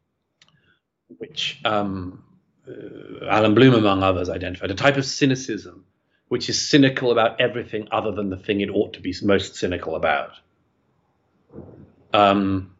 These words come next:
we know this in the information age. Um, people who are understandably suspicious of mainstream media, like, utterly justifiably suspicious of mainstream media,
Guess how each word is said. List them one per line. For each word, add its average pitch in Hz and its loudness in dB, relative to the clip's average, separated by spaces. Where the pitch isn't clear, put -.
we 135 6
know 120 6
this 101 -4
in 98 -2
the 95 -2
information 98 -4
age. 82 -14
Um, 85 -8
people 151 6
who 113 2
are 113 2
understandably 143 0
suspicious - -4
of 110 -6
mainstream 110 -4
media, 95 -8
like, - -10
utterly 165 4
justifiably 110 0
suspicious - -10
of 95 -10
mainstream 98 -4
media, 95 -2